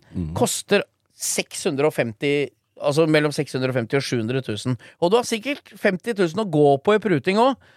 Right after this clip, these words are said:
Speaker 2: Så
Speaker 1: Ja.
Speaker 2: der har du vel en bil som har tapt seg relativt
Speaker 1: Ja, de
Speaker 2: greit.
Speaker 1: Ja, og da tenker jeg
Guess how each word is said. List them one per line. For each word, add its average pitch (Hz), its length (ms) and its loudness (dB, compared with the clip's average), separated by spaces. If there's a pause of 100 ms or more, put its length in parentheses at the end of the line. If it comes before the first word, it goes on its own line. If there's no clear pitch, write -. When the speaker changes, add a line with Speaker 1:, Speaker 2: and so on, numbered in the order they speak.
(160)
Speaker 2:
Så 196 160 -2
Speaker 1:
Ja. 185 80 -4
Speaker 2:
der 196 320 2
har 370 80 0
du 320 60 -2
vel 285 140 -2
en 269 120 0
bil 180 220 -2
som - 100 -8
har 247 80 -2
tapt - 260 -8
seg 220 220 0 (100)
relativt 160 560 2
Speaker 1:
Ja, 165 140 6
de 226 220 -2
Speaker 2:
greit. 180 320 2 (180)
Speaker 1:
Ja, 160 320 2
og 151 140 -4
da 147 180 4
tenker 180 300 -4
jeg 139 260 2